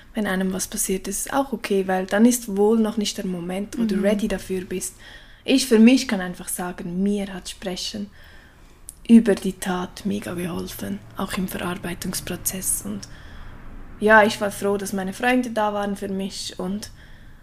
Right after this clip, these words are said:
Speaker 1: ja, es gibt eben auch so Stellen wie die Opferhilfe oder eben wie die Seite vergewaltigt punkt c h. Ähm, ja, diese Leute sind,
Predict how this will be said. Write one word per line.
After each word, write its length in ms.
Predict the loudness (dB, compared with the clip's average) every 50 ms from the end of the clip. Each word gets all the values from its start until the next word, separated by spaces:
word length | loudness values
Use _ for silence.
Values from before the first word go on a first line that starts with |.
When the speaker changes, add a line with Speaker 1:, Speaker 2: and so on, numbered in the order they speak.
| -20 -20 -20 -16 -10 -2
Speaker 1:
ja, 320 | 2 4 4 6 4 4
es 140 | 2 2 2
gibt 180 | 2 2 2 2
eben 240 | 0 4 4 4 4
auch 140 | 4 2
so 100 | -2 -2
Stellen 440 | -2 0 2 2 2 2 2 0 0
wie 60 | 0
die 180 | 0 -2 0 0
Opferhilfe 1000 | 0 -2 0 -4 -4 -2 -2 -2 -2 -2 -6 -8 -6 -2 -2 0 0 -2 -2 -2
oder 220 | -4 -2 -2 0 2
eben 340 | 2 2 2 2 0 0 0
wie 80 | -2
die 100 | -2 -2 0
Seite 320 | 0 0 -2 -2 -4 -4
vergewaltigt 720 | -4 -2 -2 0 -2 0 -2 -2 -2 -6 -8 -8 -8 -4
punkt 280 | -2 0 0 0 0 0
c 200 | 2 2 2 2
h. 220 | 0 -2 -2 -2 -6 -12 -14 -14 -14 -14 -14 -16 -16 -16 -12 -2 0
Ähm, 280 | 2 4 4 2 0 -2 -8 -14 -16 -16 -16 -16 -16 -16 -18 -20 -20 -16 -14 -4
ja, 200 | 4 6 6 6
diese 220 | 6 6 6 6 6
Leute 280 | 6 6 6 4 2 2
sind, 220 | 2 2 2